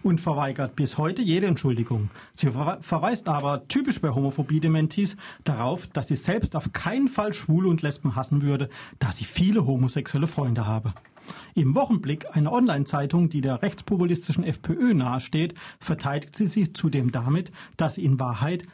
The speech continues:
eine Pedofahne zerrissen habe. Die Flagge habe in der Mitte des Regenbogens ein Herz gehabt, was angeblich ein pädophiles Symbol sei.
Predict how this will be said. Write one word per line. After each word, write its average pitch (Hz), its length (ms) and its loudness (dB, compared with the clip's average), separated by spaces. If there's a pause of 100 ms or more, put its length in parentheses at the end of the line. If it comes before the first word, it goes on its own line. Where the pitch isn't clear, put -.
(100)
eine 156 220 2
Pedofahne 143 1040 0
zerrissen 117 400 0
habe. 117 300 -4 (520)
Die 143 80 2
Flagge 233 360 0
habe 175 200 0
in 151 60 2
der 139 80 0
Mitte 135 240 2
des 165 200 -2
Regenbogens 120 540 2
ein 196 160 2
Herz - 480 -6
gehabt, 131 340 -4
was - 140 -6
angeblich 139 500 0
ein 165 120 4
pädophiles 143 540 -2
Symbol 139 340 0
sei. 120 260 -4